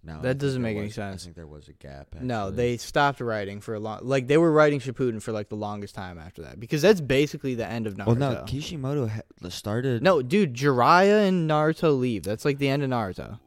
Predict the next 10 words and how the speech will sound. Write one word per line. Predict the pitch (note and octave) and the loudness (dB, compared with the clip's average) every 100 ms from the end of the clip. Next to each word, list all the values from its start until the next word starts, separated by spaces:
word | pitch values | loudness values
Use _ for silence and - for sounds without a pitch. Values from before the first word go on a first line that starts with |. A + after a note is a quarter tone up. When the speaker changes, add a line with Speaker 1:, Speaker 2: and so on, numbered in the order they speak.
| _ _ _ - | _ _ _ -8
Speaker 2:
Because | B2+ F3 D#3+ C#3 | 2 4 4 2
Speaker 1:
No, | C#3 | 4
Speaker 2:
Shippuden | A3 B3+ | 4 4
Speaker 1:
it's | G#3+ | 2
Speaker 2:
starts | - G#3+ A3+ | 4 4 2
with | G#3 | 2
them | G#3 | 2
coming | G#3 - G#3+ G#3 | 2 0 2 4
back. | A#3+ C4 - - _ _ _ _ - | 4 2 -4 -20 _ _ _ _ -10
Speaker 1:
It's, | A2 - | -10 -12